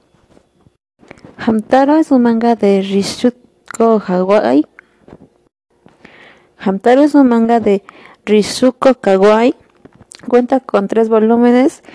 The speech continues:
que salieron en mil novecientos noventa y siete. Eh, su editorial fue Shogakukan y el anime fue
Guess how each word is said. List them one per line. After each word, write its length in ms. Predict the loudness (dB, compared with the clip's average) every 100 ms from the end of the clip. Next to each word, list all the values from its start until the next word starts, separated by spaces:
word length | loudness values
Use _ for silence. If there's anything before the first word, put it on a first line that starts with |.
| -20 -4
que 140 | -4
salieron 500 | 0 0 2 2 0
en 180 | 0 0
mil 180 | 2 2
novecientos 500 | 0 -2 -4 -4 -4
noventa 380 | -2 -2 -2 -6
y 40 |
siete. 400 | -2 -4 -2 -8 -8 _ _ _ -20 -20 _ _ _ _ -10 -4
Eh, 380 | 0 0 0 0
su 140 | 0
editorial 580 | 0 0 0 2 2 0
fue 420 | 2 2 2 -2 -8 -10
Shogakukan 1400 | -2 0 0 2 0 -2 _ -12 -12 -2 2 2 0 -4 _ _ _ _ _ _ -2
y 80 | 0
el 120 | 2
anime 500 | 2 2 2 2 2
fue 640 | 2 4 6 6 4 2